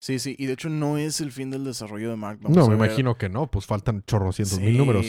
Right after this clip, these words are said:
Speaker 1: vamos a ver mucho más de aquí al final de la serie y es algo que me encanta, de hecho.
Speaker 2: Perfecto, pues bueno, esos fueron los libros de la semana, Sergio. Fue un episodio a como <laughs> hemos grabado, recientemente corto, aunque no fue tan corto, pero pues sí.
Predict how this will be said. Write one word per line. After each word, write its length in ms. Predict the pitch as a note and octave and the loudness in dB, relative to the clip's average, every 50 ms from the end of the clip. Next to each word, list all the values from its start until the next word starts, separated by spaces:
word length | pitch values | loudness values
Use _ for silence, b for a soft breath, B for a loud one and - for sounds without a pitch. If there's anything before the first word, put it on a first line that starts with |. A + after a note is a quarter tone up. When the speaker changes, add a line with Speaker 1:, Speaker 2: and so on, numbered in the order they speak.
| A2 A2 G2+ | -4 -8 -8
Speaker 1:
vamos 280 | G#2+ A2 A#2 B2+ A#2+ | -8 -8 -8 -6 -6
a 40 | C3+ | -6
ver 200 | B2+ B2 B2 B2 | -6 -4 -6 -6
mucho 1040 | B2 C3 C#3+ D3 D3+ D#3 D#3+ D#3+ E3 E3+ E3+ F3 E3+ E3+ E3+ E3 C3 - - D#3 C#3+ | -6 -8 -8 -8 -6 -4 -2 -2 0 0 0 0 -2 -2 -2 -4 -4 -4 -4 -4 -4
más 380 | C#3 C3+ C3 C3 C#3 C#3 B2 | -4 -4 -4 -4 -4 -4 -4
de 80 | B2+ B2 | -6 -8
aquí 140 | B2 - A#2 | -8 -8 -10
al 120 | A2 G#2+ | -10 -8
final 240 | - B2 A#2+ A#2 A#2 | -8 -8 -6 -6 -6
de 80 | A#2+ | -6
la 80 | A#2+ A2+ | -8 -8
serie 360 | - - A2+ A2 A2 G#2+ G#2+ G#2 | -8 -8 -8 -8 -8 -10 -10 -10
y 80 | G2+ | -10
es 140 | G2+ G2+ - | -12 -12 -12
algo 140 | A2+ A2+ G#2+ | -14 -14 -16
que 120 | G#2+ - G2+ | -14 -12 -12
me 80 | G#2 | -12
encanta, 400 | G2+ G2+ - F#2+ G2 F2 D#2+ - | -12 -14 -14 -14 -16 -16 -16 -18
de 80 | - - - | -20 -20 -20
hecho. 120 | - - - B B B B B B B B - | -20 -20 -20 B B B B B B B B -4
Speaker 2:
Perfecto, 600 | - - C3 C#3 C#3 - - A#2+ A2+ _ - C#3 | 2 4 4 4 4 2 2 -2 -2 _ -2 0
pues 180 | A#2+ - B2 - | 2 2 2 4
bueno, 220 | - B2+ C3 D3 D3 - | 4 2 2 2 -4 -4
esos 220 | - B2+ B2+ C3 - | -4 -4 -4 -4 -4
fueron 160 | F3+ F3 E3+ | -4 -2 0
los 100 | D#3+ C#3+ | 0 0
libros 220 | B2+ C3 C#3 D3+ C#3+ | 2 2 0 0 0
de 80 | C#3+ | 0
la 80 | C3 A#2+ | 0 -2
semana, 380 | - G2+ F2+ F#2 F#2+ F#2+ F#2 F2+ | -2 -2 -2 -2 -2 -2 -4 -6
Sergio. 280 | - F2+ - - A2+ | -6 -10 -10 -8 -10
Fue 160 | - - A2+ | 0 4 4
un 160 | A#2 A#2 B2 C3 | 4 6 4 4
episodio 540 | B2 - G#2 A#2+ A2+ A#2 A#2+ A#2+ A#2+ A#2+ - b b b b b b b | 2 2 4 4 4 4 4 4 2 0 -2 b b b b b b b
a 100 | G#2 G2+ | -2 0
como 240 | - B2 A#2+ C3+ D3+ | 2 2 4 4 6
<laughs> 140 | F3+ G3+ A#3 | 6 8 8
hemos 180 | G#3+ F#3+ - | 8 6 4
grabado, 560 | - - - C3+ B2+ G#2 F2+ - F3 G#3 B3+ _ B B B B B | 0 0 4 4 4 4 4 2 2 0 0 _ B B B B B
recientemente 520 | B B2+ B2+ B2 C#3 C#3+ C#3 C#3 C3 - D#3 | B 6 6 8 8 6 4 4 4 2 -2
corto, 360 | _ - C3 C3+ C3 - - | _ 4 4 4 4 4 2
aunque 240 | F3+ D#3 C#3 - G2+ | 2 2 2 2 2
no 80 | G2 F#2+ | 0 0
fue 140 | - - A2 | 0 0 -2
tan 120 | - D3 | -2 0
corto, 260 | - B2+ B2 - - C#3 | 0 0 0 2 0 0
pero 280 | - G#2+ F#2+ F2 D#2+ - _ - | 0 2 0 0 -2 -4 _ -2
pues 180 | - G2 F2 | -2 -2 0
sí. 220 | - G2+ F2+ F2 | 0 -2 -2 -2